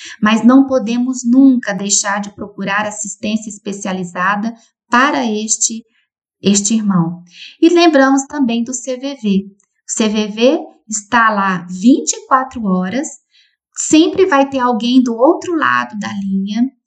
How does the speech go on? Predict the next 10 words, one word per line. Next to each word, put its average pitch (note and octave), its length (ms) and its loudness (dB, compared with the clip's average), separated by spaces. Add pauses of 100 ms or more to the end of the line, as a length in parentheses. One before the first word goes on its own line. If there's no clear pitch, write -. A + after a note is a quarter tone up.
(360)
para A3 220 2
poder G3 400 -6
atender F#3+ 720 -6
aquele F#3+ 440 -6
que G3 180 -12
necessita. E3+ 680 -8 (500)
Então, C4 560 4
a B3 120 -2
doutrina B3+ 880 0 (720)
esclarece A3 1040 -4